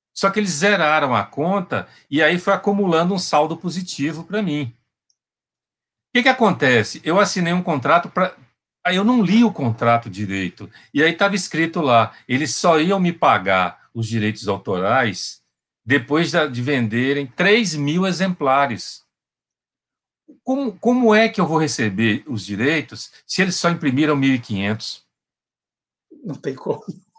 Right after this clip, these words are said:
Speaker 1: Aí eu tenho um saldo positivo lá pra receber, acho que dois mil e poucos reais, se não me engano. E aí eles não me pagam.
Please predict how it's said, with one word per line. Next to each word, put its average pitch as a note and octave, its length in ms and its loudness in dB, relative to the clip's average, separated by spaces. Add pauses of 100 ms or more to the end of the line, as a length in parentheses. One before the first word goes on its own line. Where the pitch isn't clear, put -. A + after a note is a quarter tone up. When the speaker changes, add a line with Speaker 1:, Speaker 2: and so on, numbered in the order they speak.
(440)
Speaker 1:
Aí F3+ 600 2
eu E3 120 0
tenho G3+ 240 0
um A3 40 4
saldo F3 500 4
positivo A#2+ 720 -4
lá G#2 420 2 (100)
pra B2+ 120 0
receber, A2+ 720 -2 (140)
acho - 140 -4
que - 80 -4
dois F#3+ 220 2
mil F#3 180 0
e F#3+ 60 -2
poucos D3 340 -4
reais, B2 340 0
se B2 100 -12
não A2 80 -4
me G#2 40 -6
engano. B2 380 -4 (720)
E D#3 160 2
aí E3 640 0
eles C#3+ 320 -4
não E3 220 0
me A3 100 0
pagam. C3+ 640 2